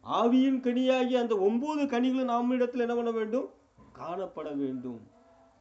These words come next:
எனக்கு பிரியமான சகோதரனே, சகோதரியே,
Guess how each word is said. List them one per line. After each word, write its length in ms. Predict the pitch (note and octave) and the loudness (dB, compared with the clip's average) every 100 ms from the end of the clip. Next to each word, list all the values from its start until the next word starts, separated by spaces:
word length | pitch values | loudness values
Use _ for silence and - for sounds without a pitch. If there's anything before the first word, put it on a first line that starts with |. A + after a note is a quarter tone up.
| _ _ - | _ _ -16
எனக்கு 300 | A2+ B2+ C3 | -10 -8 -8
பிரியமான 540 | - D3+ E3 D#3 D3+ D3 | -12 -10 -8 -8 -10 -8
சகோதரனே, 600 | C#3 C#3 C#3+ C#3+ C3+ C3 B2+ | -10 -8 -6 -6 -6 -6 -8
சகோதரியே, 680 | - A#2+ B2 A#2 A2+ G#2+ | -10 -10 -10 -10 -14 -16